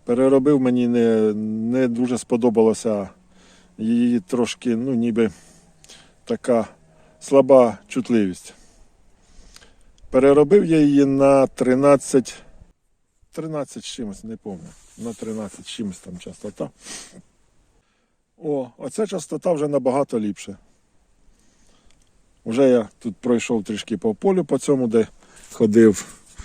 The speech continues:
і із тридцять восьмою катушкою. Є багато знахідок тут на тридцять восьмій катушці. Я не кажу, що вона зовсім погана, але вона дуже,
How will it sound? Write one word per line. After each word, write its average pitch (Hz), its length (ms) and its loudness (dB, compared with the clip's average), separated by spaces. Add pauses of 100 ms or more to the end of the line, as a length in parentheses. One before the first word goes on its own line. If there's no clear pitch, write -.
(320)
і 110 220 2 (640)
із 113 260 0
тридцять 113 440 0
восьмою 156 520 6
катушкою. 135 760 4 (2500)
Є 135 260 10 (320)
багато 113 580 4 (420)
знахідок 151 760 4
тут - 320 -4 (200)
на 113 340 2
тридцять 107 460 0
восьмій 143 440 6
катушці. 123 560 -2
Я 104 300 -2
не 123 120 0
кажу, 101 260 -4
що 101 160 -4
вона 98 200 0
зовсім 95 400 -2
погана, 139 600 2 (140)
але 131 280 6
вона 131 260 4
дуже, 120 400 4